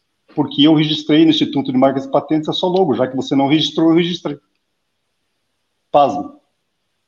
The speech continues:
Esse cara teve que comprar a logo dele novamente, e por uma quantia, meu amigo, que dava pra fazer umas quatrocentas logos. E teve que pagar quietinho,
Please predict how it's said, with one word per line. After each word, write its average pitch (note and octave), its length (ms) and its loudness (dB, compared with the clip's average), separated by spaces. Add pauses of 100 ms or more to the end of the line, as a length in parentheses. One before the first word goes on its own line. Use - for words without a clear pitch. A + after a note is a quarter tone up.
(120)
Esse - 200 -4
cara D#3 300 4
teve E3 220 4
que E3 140 -4
comprar D3+ 560 4
a D3+ 420 0
logo C3+ 280 0
dele A#2+ 520 -2 (320)
novamente, B2+ 560 2
e C3 140 -2
por C#3 140 2
uma D#3 200 4
quantia, C3+ 500 2
meu C3 200 4
amigo, C3+ 640 0
que B2 100 -12
dava B2+ 220 4
pra C3 140 0
fazer A#2 300 -2
umas C3+ 520 0 (540)
quatrocentas C#3 680 0
logos. G#2+ 320 -4 (2500)
E D#3 100 4
teve E3 220 2
que - 100 -10
pagar D3+ 280 2
quietinho, D3+ 720 -2